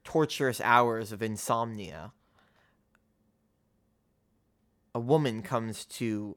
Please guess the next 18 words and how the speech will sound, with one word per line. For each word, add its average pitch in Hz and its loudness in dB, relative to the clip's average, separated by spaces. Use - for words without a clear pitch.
the 120 -8
door, 104 -2
and 104 -2
she 117 -6
claims 117 -4
that 110 -6
she 113 -4
is 110 -6
the 107 -10
daughter 104 2
of 101 -2
the 113 0
old 107 0
man. 107 -4
And 101 -12
Carl 175 8
Jung 170 2
finds 131 2